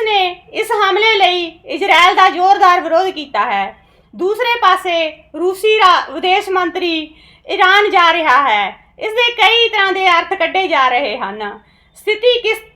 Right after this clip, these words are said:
ਕਰਵਟ ਲੈਂਦੀ ਹੈ, ਇਸ ਨੂੰ ਨੇੜਿਓਂ ਵਾਚਦੇ ਰਹਿਣਾ ਹੋਵੇਗਾ। ਭਾਰਤ ਵਿੱਚ ਮੋਦੀ ਸਰਕਾਰ ਇਸ ਕਦਰ ਇਜ਼ਰਾਈਲ ਨਾਲ ਸਾਂਝ ਅਤੇ ਪਿਆਰ ਵਿੱਚ ਇਸ ਹੱਦ ਤੱਕ ਚਲੀ ਗਈ ਹੈ ਕਿ ਪੰਜਾਬ ਤੋਂ ਬਾਹਰ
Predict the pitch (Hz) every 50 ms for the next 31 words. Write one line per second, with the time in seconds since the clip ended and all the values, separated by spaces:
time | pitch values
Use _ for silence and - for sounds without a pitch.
0 | _ - - 392 392 403 392 403 403 403 311 285 262 302 320 349 339 349 359 403
1 | 427 427 415 370 359 349 339 330 330 - - - - 311 370 392 415 440 427 403
2 | 381 370 - - _ _ _ _ - 302 339 349 381 381 415 427 427 370 359 359
3 | 370 370 294 381 381 370 330 330 294 330 330 320 320 277 240 226 214 208 202 196
4 | 190 185 190 - _ _ _ _ _ _ _ - 403 415 415 403 392 392 427 415
5 | 427 415 - 403 403 370 359 359 349 339 - - - 277 285 302 359 392 - 466
6 | 480 494 494 466 440 415 415 349 349 349 349 349 339 339 330 330 - - - -
7 | 415 - 466 - - 370 381 370 392 381 359 359 339 339 339 - - _ _ _
8 | - - 330 330 392 381 359 359 349 370 370 392 381 381 381 - - 381 339 370
9 | 403 427 427 415 403 403 403 403 381 370 339 339 349 370 339 349 349 349 349 359
10 | 330 330 320 320 - _ - - 403 415 466 508 427 427 381 381 403 381 359 370
11 | 370 392 381 381 339 302 349 359 339 359 349 330 330 311 302 285 277 269 285 -
12 | - - - - _ _ - 392 453 440 440 427 330 359 370 370 381 392 381 -
13 | 453 440 427 381 320 339 330 381 370 381